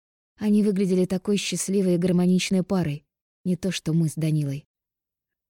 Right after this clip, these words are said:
Порыв ветра разметал мои волосы, и пока я убирала их с лица, не заметила, как ко мне подошел Данила. «Привет, солнце». Он обнял меня за талию и поцеловал в губы на виду у всех,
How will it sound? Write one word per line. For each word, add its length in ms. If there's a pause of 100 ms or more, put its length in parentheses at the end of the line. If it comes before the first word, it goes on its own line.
Порыв 360
ветра 340
разметал 480
мои 160
волосы, 540 (180)
и 80
пока 260
я 140
убирала 400
их 160
с 80
лица, 320
не 120
заметила, 480
как 200
ко 140
мне 160
подошел 420
Данила. 460 (840)
«Привет, 420
солнце». 440 (680)
Он 200
обнял 300
меня 300
за 120
талию 300
и 60
поцеловал 500
в 80
губы 300
на 60
виду 300
у 60
всех, 400